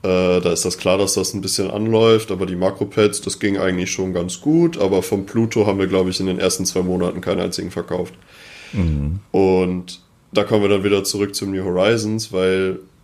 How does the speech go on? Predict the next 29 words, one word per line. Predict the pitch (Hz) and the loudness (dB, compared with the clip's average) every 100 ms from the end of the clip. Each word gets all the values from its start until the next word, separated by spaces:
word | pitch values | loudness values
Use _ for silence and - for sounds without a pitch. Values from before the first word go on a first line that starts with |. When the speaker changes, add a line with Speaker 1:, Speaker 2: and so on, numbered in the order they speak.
| - | -2
Speaker 1:
das | 95 98 - | 0 2 -2
ist | 98 98 - | -4 -4 -2
ja | 107 101 98 | 0 2 4
jetzt | 98 98 98 - | 4 2 0 -4
ein | 95 | -4
fünfundsechzig | 95 101 98 104 - - | -4 -4 -2 -2 -4 -6
Prozent | 113 107 107 110 | -6 -2 -4 -4
Keyboard | - 113 113 113 117 87 | -8 -4 2 2 2 0
im | 95 | -4
gleichen | 92 95 95 101 | 0 0 0 -4
Design | 101 92 92 104 110 | -4 2 4 4 2
wie | 104 | 0
die | 95 | -4
Static, | 95 - 113 139 131 - | -2 -2 -2 -2 -2 -4
also | 92 92 | -4 -2
auch | 95 90 | -4 -4
Stacked | - 95 98 | -4 -6 -6
F | - | -8
R | 98 | -8
four. | - 110 120 139 - - - - - _ _ _ _ - | -2 0 0 -4 -8 -20 -20 -20 -20 _ _ _ _ -2
Allerdings | 98 98 101 107 110 113 - | 2 2 2 2 2 -2 -2
mit | 107 107 - - - | 0 0 -2 -14 -12
Pro | - 98 | -2 2
Micro | 95 95 92 85 | 2 2 -2 -4
Drop-In. | - - - 87 95 - | -4 -6 -8 -10 -8 -6
Also | 90 87 95 95 - | -6 -2 -2 -2 -4
unser | 104 95 90 | -2 0 -2
Pluto | - 98 95 143 151 165 175 - _ _ | -4 -6 -2 2 4 4 0 -10 _ _
kann | - 92 104 120 | 0 2 2 0